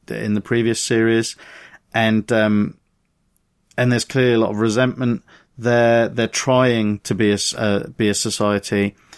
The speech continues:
uh, but they're struggling, and that's what it's about. That's what this, uh, comic is about. And, um, and it's interesting, and it does a really good job of presenting the different viewpoints in a situation like that and the different frames of mind in a situation like that.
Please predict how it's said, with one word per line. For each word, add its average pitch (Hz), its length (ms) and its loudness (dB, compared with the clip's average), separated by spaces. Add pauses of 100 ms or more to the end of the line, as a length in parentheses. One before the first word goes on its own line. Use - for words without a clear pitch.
(460)
uh, 107 160 0
but 95 240 -4
they're 110 100 0
struggling, 110 640 0
and 110 160 -2
that's - 280 -2
what 117 120 0
it's - 160 -6
about. 117 340 0
That's - 240 -4
what 113 140 -4
this, - 360 -4
uh, 107 160 0
comic 113 360 -2
is 110 120 -2
about. 117 400 0 (800)
And, 151 320 2
um, 180 400 2 (640)
and 175 120 2
it's 175 140 2
interesting, 139 720 0 (120)
and 135 200 2
it - 260 -4
does 151 160 0
a 147 80 2
really 160 180 4
good 165 160 0
job 147 200 0
of 135 120 -4
presenting 135 720 0 (280)
the 117 80 0
different 120 640 -2 (160)
viewpoints 127 720 -2
in 117 80 0
a 110 40 2
situation 113 560 -2
like 110 200 -2
that 113 180 0
and 110 100 -2
the 107 60 0
different 110 400 -4
frames 110 300 0
of 107 80 0
mind 117 360 2
in 107 120 2
a 104 40 0
situation 104 680 -2
like 104 300 -4
that. 101 260 -2